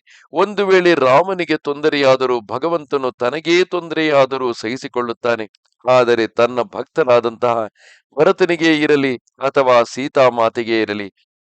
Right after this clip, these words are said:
ಸೀತೆಗೆ ಸ್ವಲ್ಪ ಕಷ್ಟವಾಗಿದ್ದಕ್ಕೆ ಆಕೆಯ ಕಾಲನ್ನು ಕುಕ್ಕಿ ರಕ್ತ ಬರುವಂತೆ ಮಾಡಿದ್ದಕ್ಕಾಗಿ ಜಯಂತನೆಂಬ ಆ ಕಾಗೆಯ ಮೇಲೆ ಬ್ರಹ್ಮಾಸ್ತ್ರವನ್ನೇ ಬಿಡುತ್ತಾನೆ. ಅದು ಭಗವಂತನಾದ ಶ್ರೀರಾಮನು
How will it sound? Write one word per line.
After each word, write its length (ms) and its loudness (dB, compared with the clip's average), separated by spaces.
ಸೀತೆಗೆ 540 -2
ಸ್ವಲ್ಪ 560 -2
ಕಷ್ಟವಾಗಿದ್ದಕ್ಕೆ 1120 -2
ಆಕೆಯ 520 -2
ಕಾಲನ್ನು 600 -4
ಕುಕ್ಕಿ 600 -8
ರಕ್ತ 360 -12
ಬರುವಂತೆ 380 -2
ಮಾಡಿದ್ದಕ್ಕಾಗಿ 840 -2
ಜಯಂತನೆಂಬ 720 0
ಆ 380 2
ಕಾಗೆಯ 520 -2
ಮೇಲೆ 320 -2
ಬ್ರಹ್ಮಾಸ್ತ್ರವನ್ನೇ 1040 -2
ಬಿಡುತ್ತಾನೆ. 580 -4
ಅದು 320 2
ಭಗವಂತನಾದ 840 0
ಶ್ರೀರಾಮನು 760 -4